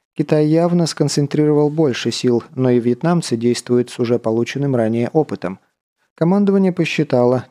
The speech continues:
тех средств, что были предоставлены Советским Союзом в период предыдущей китайско-вьетнамской войны и других конфликтов, достаточно для отражения нынешней агрессии. Часть подводных лодок тридцать восьмой дивизии, что по тем или иным причинам не были задействованы в эскорте объекта ноль девяносто девять,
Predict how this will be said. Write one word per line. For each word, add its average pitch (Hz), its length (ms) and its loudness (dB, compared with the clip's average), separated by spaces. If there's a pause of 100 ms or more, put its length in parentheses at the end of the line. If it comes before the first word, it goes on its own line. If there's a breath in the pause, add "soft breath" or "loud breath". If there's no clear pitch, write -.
тех 123 200 -2
средств, - 520 -2
что - 220 -2
были 131 180 2
предоставлены 123 760 0
Советским 120 520 -2
Союзом 123 540 -2 (340 soft breath)
в - 140 -20
период 180 380 2
предыдущей 156 600 0
китайско-вьетнамской 123 1120 -2
войны 123 460 2 (120)
и 135 60 2
других 123 400 0
конфликтов, 165 640 -4 (400 soft breath)
достаточно 131 720 0
для 127 140 2
отражения 139 640 0
нынешней 127 560 0
агрессии. 127 680 -2 (720)
Часть 170 240 -2
подводных 147 480 0
лодок 143 340 2
тридцать 139 400 -2
восьмой 127 340 0
дивизии, 127 520 0
что 120 260 -2
по 117 140 -6
тем 127 200 0
или 123 140 4
иным 123 220 0
причинам 120 580 -2
не 143 240 0
были 113 220 0
задействованы 117 800 -2
в 120 100 -2
эскорте 117 440 -4
объекта 113 440 -2
ноль 113 180 -2
девяносто 110 460 -2
девять, 165 340 -2